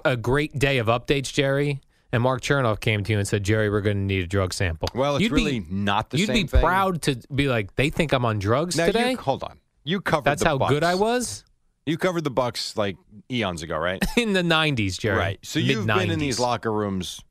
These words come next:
Speaker 2: after games, as
Speaker 1: Yes.
Speaker 2: have I. I mean, as recently as two thousand, whatever it was,
Speaker 1: It's very
Speaker 2: two thousand eight with the
Speaker 1: intimidating.
Speaker 2: Jets. Uh, that's not where I was gonna go.
Speaker 1: Oh.
Speaker 2: These guys are gassed, they're exhausted,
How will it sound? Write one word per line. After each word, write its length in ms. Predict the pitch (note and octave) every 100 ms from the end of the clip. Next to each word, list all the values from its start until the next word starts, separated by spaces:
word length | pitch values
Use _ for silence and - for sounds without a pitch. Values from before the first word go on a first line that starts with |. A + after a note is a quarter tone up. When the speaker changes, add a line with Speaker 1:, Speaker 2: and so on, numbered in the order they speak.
| -
Speaker 2:
after 320 | G#2 - G2
games, 420 | E2 C2+ - - - _
as 140 | A#2+
Speaker 1:
Yes. 80 | A2+
Speaker 2:
have 120 | D3+ C#3
I. 280 | G#2+ C#2+ -
I 20 |
mean, 180 | G2 G2
as 200 | G2 F#2+
recently 480 | F#2 A#2+ A#2+ A2 A2+
as 120 | G#2+
two 140 | - B2
thousand, 480 | A#2+ A2 G#2+ G#2
whatever 240 | G#2 G2 F2+
it 60 |
was, 200 | D2+ F#2
Speaker 1:
It's 80 | B2+
very 0 |
Speaker 2:
two 60 | A#2+
thousand 120 | A#2 A#2+
eight 80 | A2
with 40 |
the 40 | G#2+
Speaker 1:
intimidating. 380 | A#2+ G2+ G2+ F2
Speaker 2:
Jets. 160 | D#2+ - - _ _ _ _
Uh, 100 | F#2 -
that's 220 | B2+ A#2
not 160 | B2+ A2+
where 120 | A#2
I 20 |
was 120 | G2+ E2+
gonna 120 | G#2
go. 140 | F#2
Speaker 1:
Oh. 200 | F2 G2 - - _
Speaker 2:
These 260 | A#2 G3
guys 340 | E3 D#3+ C#3 G2
are 60 |
gassed, 560 | G2 D#2 A2 C3 C#3 -
they're 160 | A#2 G2+
exhausted, 840 | E2+ - G#2+ A2+ - B2 A#2+